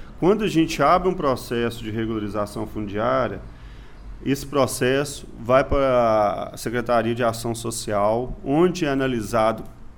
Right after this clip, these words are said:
caso por caso, família por família, pra ver se essas pessoas estão enquadradas no projeto social. A grande maioria das pessoas do bairro São Paulo se enquadraram no, no projeto social da reurb S.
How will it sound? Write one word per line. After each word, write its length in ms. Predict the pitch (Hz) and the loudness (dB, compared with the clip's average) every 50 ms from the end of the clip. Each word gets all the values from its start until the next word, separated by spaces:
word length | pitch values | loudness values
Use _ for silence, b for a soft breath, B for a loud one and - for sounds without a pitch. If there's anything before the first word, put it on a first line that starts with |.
| - - - - | -18 -18 -16 -4
caso 460 | - 139 139 151 160 165 143 147 147 143 - - | 0 2 4 4 4 4 2 -2 -6 -8 -8 -6
por 220 | 131 117 101 - | -4 -4 -4 -2
caso, 360 | - 113 107 110 120 120 117 | 2 4 4 4 4 2 0
família 400 | - 123 113 113 113 123 135 143 | -2 0 0 2 2 0 0 -2
por 140 | 143 - 139 | -4 -4 -6
família, 680 | - - 113 101 104 110 110 113 120 131 131 143 143 143 B B B B B B B B B - - - | -2 0 0 0 0 -2 -4 -4 -4 -4 -4 -6 -6 -8 B B B B B B B B B -10 -6 -2
pra 240 | 123 127 143 160 156 | 2 4 6 6 4
ver 520 | 127 110 117 113 113 113 123 139 160 165 | 4 2 0 0 2 2 0 0 -2 -6
se 160 | - - - | -8 -6 -6
essas 240 | 160 143 - 151 147 | -6 -6 -6 -8 -8
pessoas 540 | - - 160 165 160 - 143 131 135 143 143 | -6 -4 -4 -4 -4 -2 -2 0 0 -2 -2
estão 300 | 156 143 - - 170 208 | -6 -6 -2 0 2 2
enquadradas 560 | 233 226 196 165 143 127 120 117 110 107 110 | 2 2 2 2 2 4 4 2 2 2 0
no 40 | 107 | -2
projeto 460 | 110 117 110 104 98 107 104 104 101 | -2 0 0 0 0 0 -2 -4 -4
social. 600 | - 110 101 - - 110 107 101 101 101 95 - - - - - - - - - B B B B B B B B B | -4 -6 -8 -6 -6 -4 -4 -2 -2 -4 -4 -6 -10 -14 -14 -16 -16 -16 -16 -16 B B B B B B B B B
A 140 | - - 160 | -4 -4 -2
grande 540 | 156 135 131 139 160 202 233 269 240 190 180 | -2 -2 0 2 4 4 4 2 2 0 -2
maioria 600 | 160 156 143 135 131 120 117 117 147 165 160 139 | -2 0 0 2 2 2 0 0 0 0 0 0
das 160 | 113 113 110 | 0 0 -2
pessoas 460 | 110 - 120 110 110 - 117 113 110 | -2 -2 -2 -2 -2 -2 -2 -2 -2
do 80 | 104 107 | -2 -2
bairro 260 | 101 104 104 104 104 | 0 2 2 2 2
São 220 | - - 107 101 98 | -2 -4 -6 -6 -6
Paulo 540 | - - 135 147 151 139 117 104 98 98 | -4 -2 0 2 2 0 0 -2 -6 -8
se 220 | - - - - 160 | -8 -8 -4 -2 -2
enquadraram 680 | 170 160 190 190 202 190 143 135 139 139 165 165 139 123 | 0 2 2 2 4 4 4 4 6 6 6 4 2 0
no, 200 | 117 110 104 104 | -2 -2 -2 -4
no 100 | 107 104 | -2 0
projeto 480 | - 113 110 107 104 113 107 107 - | 2 2 2 2 2 0 0 -2 -2
social 400 | - 110 104 - - 110 107 110 | -2 -4 -4 -2 0 2 4 4
da 80 | 110 113 | 4 2
reurb 420 | 110 120 123 120 117 117 113 123 | 0 0 0 0 0 0 0 -2
S. 520 | 143 147 123 110 107 107 110 135 139 - | -2 0 0 0 0 -2 -4 -6 -8 -10